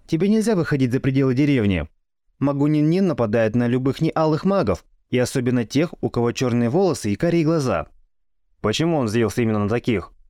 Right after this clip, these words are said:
И вообще, ему вроде как не полагается покидать глубину леса, верно?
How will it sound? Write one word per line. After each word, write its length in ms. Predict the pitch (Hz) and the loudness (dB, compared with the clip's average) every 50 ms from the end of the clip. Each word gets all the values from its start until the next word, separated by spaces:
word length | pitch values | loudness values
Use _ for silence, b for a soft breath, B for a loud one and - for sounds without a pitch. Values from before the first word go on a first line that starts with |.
| _ _ _ _ _ _ _ - _ _ | _ _ _ _ _ _ _ -20 _ _
И 100 | 117 120 | 0 0
вообще, 480 | 131 139 - - - 120 101 82 - - _ _ _ _ - | 0 0 -2 -2 -2 -2 -2 -2 -2 -6 _ _ _ _ -10
ему 220 | - 113 123 135 131 | -6 -2 -2 0 0
вроде 260 | 131 139 135 120 113 | 0 0 0 -2 -2
как 140 | - - - | -4 -4 -4
не 80 | 143 | -4
полагается 560 | - - 143 151 151 143 147 120 101 - - 98 | -2 0 0 0 0 0 0 0 0 -2 -4 -4
покидать 400 | - 101 - 120 104 107 101 92 | -4 -4 -2 -2 0 0 0 0
глубину 360 | 110 110 104 117 117 123 123 | 0 0 0 0 0 0 2
леса, 300 | 113 113 98 - 101 90 | 0 0 0 -2 -2 -2
верно? 400 | 101 151 185 185 139 90 71 | 0 0 0 0 0 -2 -4